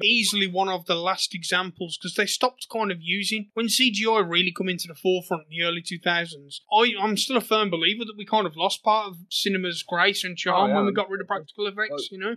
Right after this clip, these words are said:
Speaker 2: a good example of that is, um, Star Wars: Phantom Menace didn't overuse it, but the second one, Attack of the Clones, which was, like, two thousand and four, used them a lot,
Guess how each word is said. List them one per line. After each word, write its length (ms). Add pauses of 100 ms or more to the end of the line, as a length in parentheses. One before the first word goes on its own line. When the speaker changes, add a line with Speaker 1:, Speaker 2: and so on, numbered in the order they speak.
Speaker 2:
a 60
good 140
example 300
of 60
that 180
is, 100
um, 340
Star 160
Wars: 140
Phantom 280
Menace 260
didn't 280
overuse 480
it, 60
but 80
the 80
second 320
one, 160
Attack 160
of 120
the 20 (100)
Clones, 340
which 160
was, 180
like, 120
two 120
thousand 220
and 80
four, 300 (240)
used 320
them 180
a 60
lot, 440